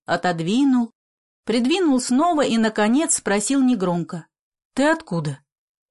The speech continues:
Это было странно. Я четыре раза в день сидел в кухне за столом около него. Я ответил: «Здешний внук». «Ага, да», сказал он, осматривая свой палец, и замолчал.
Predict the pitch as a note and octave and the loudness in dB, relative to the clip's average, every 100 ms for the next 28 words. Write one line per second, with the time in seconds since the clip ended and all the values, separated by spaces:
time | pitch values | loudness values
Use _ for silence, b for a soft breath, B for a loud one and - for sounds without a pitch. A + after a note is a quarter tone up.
0 | _ _ G#3+ B3+ A#3+ D4 D#4 - G4 F#4 | _ _ -6 -2 0 0 0 -2 0 2
1 | B3 F3+ E3 - _ _ - E3+ G#3+ A#3 | 2 0 -4 -8 _ _ -12 -2 -2 0
2 | - G#3+ - A#3+ E4+ G4 G#4 G4+ D#4 A3+ | -2 -2 -2 0 0 2 2 2 2 2
3 | B3+ B3+ C#4+ G#3 A#3+ A3 B3 F#3 - D#4+ | 0 2 2 0 -2 0 0 -2 -4 -2
4 | F4+ - G#3+ G3 F#3+ G#3+ B3 C#4 A#3+ A#3+ | -2 0 -2 -2 -2 0 2 2 2 0
5 | A#3+ B3 A#3+ E3 D#3 _ _ _ _ _ | 0 2 2 -2 -8 _ _ _ _ _
6 | - G3+ A#3+ A#3+ G#3 G3 F#3+ F3 - _ | -8 -2 -2 0 -2 -2 -4 -8 -12 _
7 | _ _ - F#3+ F#3 A#3+ A#3+ C4+ C4+ A#3+ | _ _ -10 -6 -2 0 0 2 2 2
8 | G#3 G#3+ B3 - - _ _ _ _ A3+ | 2 0 -2 -6 -20 _ _ _ _ -2
9 | B3+ B3+ B3+ C4 B3 F3+ D#3+ - _ G3+ | 2 2 2 2 2 2 0 -6 _ -2
10 | A3+ F#3+ E3+ - _ _ _ - - F#3 | 0 0 -2 -8 _ _ _ -18 -4 -2
11 | F3+ A#3+ C#4 C4 A3 G3+ A3 A3+ G#3 G3+ | 0 0 2 2 0 0 -2 0 -2 0
12 | G3+ G3+ G3+ G3 B3+ C#4 A3+ G#3 G3+ G#3+ | -2 -2 -4 -2 0 0 0 -4 -2 0
13 | A3 G#3+ - F3+ F3 | 0 -2 -6 -8 -10